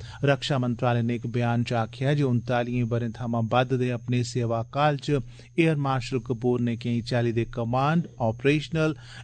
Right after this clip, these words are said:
इंस्ट्रक्शनल ते स्टाफ पदें पर कम्म कीता। उनें महत्वपूर्ण सामरिक ते राजनयिक भूमिकाएं च बी अपनियां सेवां दित्तियां। एयर मार्शल कपूर ने एयर मार्शल नर्मदेश्वर तिवारी थमां एह् ओहदा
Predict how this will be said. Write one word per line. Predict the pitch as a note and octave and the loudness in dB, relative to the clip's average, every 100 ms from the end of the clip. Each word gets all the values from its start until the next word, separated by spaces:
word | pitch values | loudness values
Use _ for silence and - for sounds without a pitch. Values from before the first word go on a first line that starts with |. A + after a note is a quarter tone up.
| - | 2
इंस्ट्रक्शनल | C#3+ - D#3+ D#3+ - F#3 F3+ F#3 | 2 4 2 0 0 0 0 2
ते | F3 | 0
स्टाफ | D#3 - C#3 C#3 C3 - | -2 -2 0 0 0 -2
पदें | B2+ B2 A#2 | 0 0 0
पर | A#2+ A2 | -2 0
कम्म | A#2+ A#2 | 0 0
कीता। | C#3 B2 D#3 D3 - - - | -2 2 2 2 -2 -18 -2
उनें | C3+ B2+ | 2 4
महत्वपूर्ण | B2+ A#2+ A2 C#3 F#3+ G3+ | 2 -2 -4 2 4 4
सामरिक | C#3 B2 A#2+ A#2+ A#2 | 2 2 2 0 0
ते | B2+ | 0
राजनयिक | A2+ A2+ A#2+ A#2 - | 2 0 0 0 0
भूमिकाएं | C3 B2 B2 A#2+ D#3+ | 0 0 0 2 2
च | D3 | 2
बी | B2 A2+ - - - | 0 0 -4 -8 0
अपनियां | C#3 B2 A#2 A2+ - | 0 2 0 0 -6
सेवां | - C3 A#2 A2+ | 0 2 2 -2
दित्तियां। | A#2+ - C#3 C#3 A#2+ - - | -4 0 2 2 -2 -10 0
एयर | B2+ A2+ | 2 2
मार्शल | A#2+ A#2 - A2+ | 2 0 -4 -4
कपूर | B2 A#2 C#3+ D3+ | -4 -2 0 2
ने | D3+ D3+ C#3+ - - D3+ | 2 0 -4 -14 -8 0
एयर | E3 F#3 C3 | 2 2 0
मार्शल | C3 C3+ - D3+ C#3+ - - - - | 0 0 0 2 2 -2 -16 -14 -2
नर्मदेश्वर | C3 B2+ B2 A#2 D3 E3+ - E3+ D#3+ - | 2 2 0 0 2 0 2 2 2 0
तिवारी | A#2+ G#2+ A#2+ F3 - | 0 2 2 2 0
थमां | C3 A2+ A#2+ - - | 0 0 -2 -6 0
एह् | C3+ B2 C3+ | 0 0 0
ओहदा | C3+ B2+ - | 2 2 -2